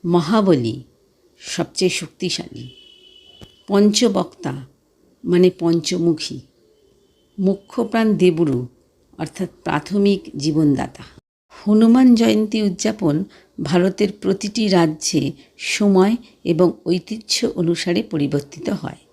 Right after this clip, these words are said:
ভারতের বেশিরভাগ উত্তরাঞ্চলীয় রাজ্যে এই উৎসবটি হিন্দু চৈত্র মাসের পূর্ণিমার তিথিতে পালিত হয়। কর্ণাটকে হনুমান জয়ন্তী শুক্লপক্ষের ত্রয়োদশীতে মার্গশীর্ষা মাসে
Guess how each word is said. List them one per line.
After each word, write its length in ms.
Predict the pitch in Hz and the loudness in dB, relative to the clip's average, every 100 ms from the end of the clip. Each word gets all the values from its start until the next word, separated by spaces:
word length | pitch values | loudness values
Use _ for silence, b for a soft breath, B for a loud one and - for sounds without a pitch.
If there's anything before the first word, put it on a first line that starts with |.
| _ b b b b b b | _ b b b b b b
ভারতের 460 | 143 202 226 - 233 | -2 2 2 2 -2
বেশিরভাগ 680 | 202 208 - 233 240 254 - | -2 -2 -2 -2 0 0 0
উত্তরাঞ্চলীয় 840 | 208 - 233 240 220 247 226 226 | -4 -2 0 2 2 0 2 2
রাজ্যে 440 | 214 165 170 208 151 196 B B B | 2 -2 -2 0 0 0 B B B
এই 180 | - 208 - | 0 0 0
উৎসবটি 600 | 190 - 233 - - 170 - B B - - | -2 -2 -4 -6 -6 -4 -4 B B -6 2
হিন্দু 440 | 226 226 214 233 | 4 6 4 2
চৈত্র 520 | 226 202 202 - 226 | 2 0 0 -2 -2
মাসের 420 | 214 202 - 202 | 0 -2 0 -2
পূর্ণিমার 600 | 196 214 202 202 214 208 - - | -2 -4 0 2 2 2 -2 -6
তিথিতে 500 | 170 190 185 180 - _ | -8 -8 -4 -4 -4 _
পালিত 340 | - 160 151 143 | -4 -2 -2 -6
হয়। 300 | 127 147 170 _ _ _ _ b b b b - | -12 -14 -18 _ _ _ _ b b b b -2
কর্ণাটকে 680 | 180 202 220 220 220 - 151 - b b - | 2 4 2 0 -2 -4 -8 -8 b b -2
হনুমান 440 | 190 208 214 214 | 4 6 6 4
জয়ন্তী 360 | 202 196 190 202 | 2 2 0 -4
শুক্লপক্ষের 840 | - 208 208 226 214 202 - 214 202 | -6 -8 -4 -4 -4 -8 -6 -6 -4
ত্রয়োদশীতে 680 | 190 170 170 202 - 180 139 165 B B B - | 0 2 4 2 0 -4 -2 -2 B B B -2
মার্গশীর্ষা 1000 | 175 190 208 208 - - 220 214 - 208 | 2 4 2 -2 -10 -6 -4 -4 -4 -4
মাসে 420 | 185 170 - | -2 -4 -4